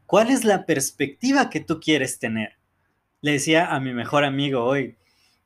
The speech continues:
le decía, "Tú tienes una perspectiva más hacia lo neutral", porque me decía, "¿Cómo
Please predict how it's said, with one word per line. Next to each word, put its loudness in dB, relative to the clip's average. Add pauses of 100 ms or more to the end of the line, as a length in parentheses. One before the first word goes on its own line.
(200)
le -4
decía, 0 (1000)
"Tú 0
tienes 2
una 2
perspectiva 2 (360)
más -2
hacia 2
lo -4
neutral", -2
porque -6
me 0
decía, -2
"¿Cómo 2